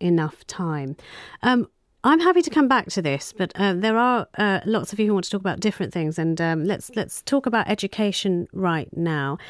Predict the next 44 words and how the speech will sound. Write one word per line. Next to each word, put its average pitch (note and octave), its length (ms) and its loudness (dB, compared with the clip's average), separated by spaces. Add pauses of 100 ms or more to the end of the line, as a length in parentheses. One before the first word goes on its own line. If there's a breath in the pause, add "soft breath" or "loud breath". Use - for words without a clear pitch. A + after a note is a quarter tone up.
(340 loud breath)
Uh, A#3 240 4
this D4 180 2
is E4+ 80 4
the D4+ 140 4
example A#3+ 360 2
set G3+ 220 -2
by G#3 140 2
a - 20 2
Scottish A3 380 -2
university F3+ 480 0
saying, G3+ 200 0
"Look, G3 120 0
we're G#3+ 80 0
gonna A3+ 140 0
have A#3+ 100 2
a G#3+ 160 -2
different - 280 -2
level G3+ 280 0
of G3 80 0
entry, F3+ 320 0
a - 20 -4
different G#3+ 260 0
expectation E3+ 680 -2
from E3+ 160 -4
people E3+ 340 -2 (240 loud breath)
who've G3+ 140 -2
come G3+ 160 2
from G3+ 120 0
challenging F3+ 440 0
backgrounds D3 580 -4 (200 loud breath)
and F#3+ 120 2
those F#3+ 220 2
who've F#3+ 100 0
come F3 160 0
from F3+ 140 -2
privileged D3+ 440 -4
backgrounds." D3+ 420 -6
Is A#3 100 0
that F4 160 2
something C#4+ 260 2
we B3+ 100 4
should B3 400 0
be A3 140 0
doing F#3 460 0